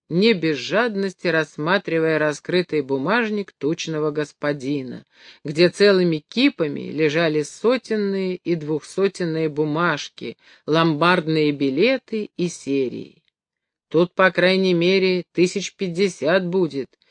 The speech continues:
Пятьдесят тысяч! И ведь вот не повези ему, он спустит их в десять минут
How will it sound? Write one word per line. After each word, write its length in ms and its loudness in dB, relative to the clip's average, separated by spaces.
Пятьдесят 760 -2
тысяч! 840 -4
И 120 -2
ведь 260 -4
вот 260 -4
не 160 -4
повези 640 -2
ему, 360 -8
он 200 2
спустит 680 -4
их 260 -6
в 180 -14
десять 460 -6
минут 480 -4